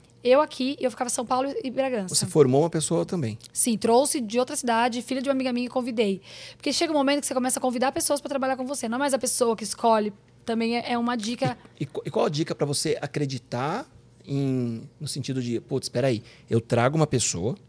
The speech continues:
Speaker 2: eu vou ter que formar essa pessoa num investimento que eu não tô preparada pra pagar, e eu vou colocar essa pessoa lá pra usar o meu nome pra falar." Como que você processou isso na questão, acho que até de acreditar,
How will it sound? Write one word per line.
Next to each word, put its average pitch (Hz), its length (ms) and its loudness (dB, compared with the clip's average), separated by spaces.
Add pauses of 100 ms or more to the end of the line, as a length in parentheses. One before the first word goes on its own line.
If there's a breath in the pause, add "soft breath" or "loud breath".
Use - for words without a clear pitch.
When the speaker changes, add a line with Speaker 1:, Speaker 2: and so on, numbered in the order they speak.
(920 soft breath)
Speaker 2:
eu 113 120 0
vou 123 80 2
ter 135 100 -2
que - 80 -8
formar 135 380 8
essa 196 160 2
pessoa 123 480 0 (840 soft breath)
num 139 260 4
investimento 139 400 4
que - 60 0
eu 135 40 4
não 151 100 4
tô 233 100 4
preparada 131 460 4
pra 127 100 -2
pagar, 120 420 0 (320 loud breath)
e - 60 0
eu 123 80 8
vou 156 80 2
colocar 156 240 6
essa 202 140 4
pessoa 165 260 4
lá 170 100 6
pra 170 200 4
usar 156 220 6
o 175 40 4
meu 185 180 6
nome 160 380 6
pra 196 140 0
falar." 170 260 2 (340)
Como 196 280 6
que 208 160 -4
você 180 220 2
processou 156 640 0
isso 151 200 2
na 156 80 0
questão, 147 300 -2
acho 139 120 0
que - 60 -8
até 160 160 0
de 165 300 0 (140)
acreditar, 131 680 0